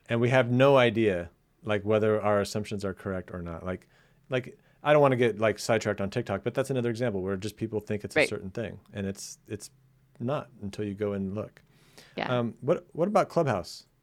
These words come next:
Speaker 2: I have not explored Clubhouse at all.
Speaker 1: Yeah, me ne-, yeah, me
Speaker 2: Um,
Speaker 1: neither.
Speaker 2: <laughs> Jody reached out to me when, uh, it f-, kind of first was starting to come out, uh, and he was like, "Oh, we should try this," you know,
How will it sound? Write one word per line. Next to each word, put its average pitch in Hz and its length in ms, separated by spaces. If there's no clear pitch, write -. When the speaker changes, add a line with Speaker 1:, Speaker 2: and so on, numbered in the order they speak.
Speaker 2:
I 214 380
have 254 240
not 190 500
explored 165 600
Clubhouse - 720
at - 100
all. - 300
Speaker 1:
Yeah, 98 120
me 92 140
ne-, 90 160
yeah, 185 340
me - 0
Speaker 2:
Um, 180 280
Speaker 1:
neither. 269 380
Speaker 2:
<laughs> - 200
Jody 254 260
reached 247 180
out 208 180
to 254 60
me 208 120
when, 180 480
uh, 165 360
it - 240
f-, - 240
kind 180 200
of 165 80
first 170 340
was 165 100
starting 160 280
to 165 100
come 165 140
out, 151 340
uh, 143 300
and 160 100
he 170 80
was 147 180
like, 143 140
"Oh, 262 160
we 185 80
should - 160
try 254 180
this," 190 240
you 180 120
know, 156 180